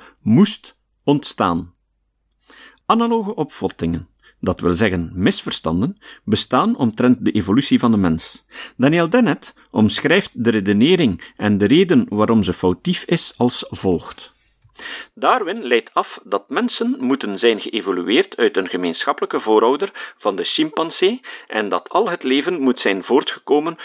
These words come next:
uit één begin. En sommige mensen maken uit deze afleiding op dat mensen een noodzakelijk product van de evolutie zijn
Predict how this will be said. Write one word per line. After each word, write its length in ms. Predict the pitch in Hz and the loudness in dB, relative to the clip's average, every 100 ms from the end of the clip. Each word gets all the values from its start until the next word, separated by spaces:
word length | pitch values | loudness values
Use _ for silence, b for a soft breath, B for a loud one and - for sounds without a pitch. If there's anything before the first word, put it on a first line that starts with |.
| B _ | B _
uit 340 | 92 - - _ | -2 -2 -10 _
één 240 | 147 160 | -2 0
begin. 400 | 143 123 92 82 _ _ _ B B B _ | 0 0 -4 -6 _ _ _ B B B _
En 140 | 123 | -6
sommige 380 | - 214 254 202 | 0 0 2 0
mensen 400 | 147 143 - 196 | -2 -2 -4 -2
maken 320 | 127 123 110 | -2 -2 -4
uit 180 | 101 95 | -2 0
deze 280 | 147 196 - | 2 0 0
afleiding 580 | 151 - 160 165 160 - | -4 -4 -4 -4 -6 -4
op 460 | - - - - - | -4 -4 -16 -20 -6
dat 180 | 98 - | -6 -4
mensen 500 | 107 170 - 208 120 | -4 -2 -2 -2 -4
een 120 | 101 | -2
noodzakelijk 580 | 92 - 170 196 196 - | -4 -2 -4 -4 -8 -6
product 460 | 143 120 - - - | -4 -2 -2 -4 -6
van 200 | 113 101 | -4 -4
de 100 | - | -6
evolutie 500 | 104 98 285 - 180 | -4 -2 -2 -2 -2
zijn 360 | 175 226 247 | -2 -2 -6